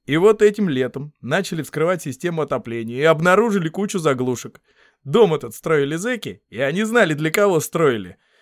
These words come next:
Вот такие спецы есть на зоне», — не без гордости подытожил прапорщик. Гордеев невольно улыбнулся. Он сам таких историй знал, вагон и маленькую тележку. Может, когда-нибудь засядет за мемуары.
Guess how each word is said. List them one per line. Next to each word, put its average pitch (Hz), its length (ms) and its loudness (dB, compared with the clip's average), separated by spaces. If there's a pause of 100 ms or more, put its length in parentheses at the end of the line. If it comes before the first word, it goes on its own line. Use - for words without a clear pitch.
(220)
Вот 254 240 0
такие 214 360 2
спецы 190 360 -6 (240)
есть 139 320 -6
на 143 140 0
зоне», — 131 400 0 (420)
не 104 140 -10
без 104 180 -12
гордости 98 480 -12
подытожил 95 560 -14
прапорщик. - 720 -18 (1000)
Гордеев 131 520 -6
невольно 123 480 -4
улыбнулся. 110 720 -8 (640)
Он 139 160 -4
сам 175 220 -4
таких 139 320 -8
историй 135 400 -4
знал, 127 320 -4
вагон 131 380 -2
и - 20 -4
маленькую 117 500 -6
тележку. 98 600 -14 (880)
Может, 143 320 -4
когда-нибудь 123 720 -6
засядет 110 540 -8
за 113 100 -8
мемуары. 107 720 -8